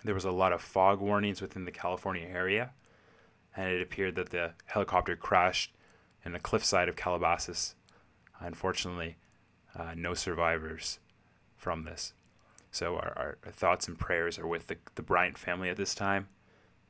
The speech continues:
and with all you basketball N B A fanatics and Kobe heads.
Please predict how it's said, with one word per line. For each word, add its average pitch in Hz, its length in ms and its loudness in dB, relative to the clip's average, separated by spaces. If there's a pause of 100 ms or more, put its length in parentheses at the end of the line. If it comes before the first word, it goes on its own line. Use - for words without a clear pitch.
(280)
and 95 80 -6
with 95 120 -2
all 98 160 4
you 90 160 -2
basketball 87 680 -2
N 87 140 -2
B 85 160 -6
A 87 100 -4
fanatics 87 600 -2
and 82 160 -16 (640)
Kobe 90 320 -2
heads. 87 460 -4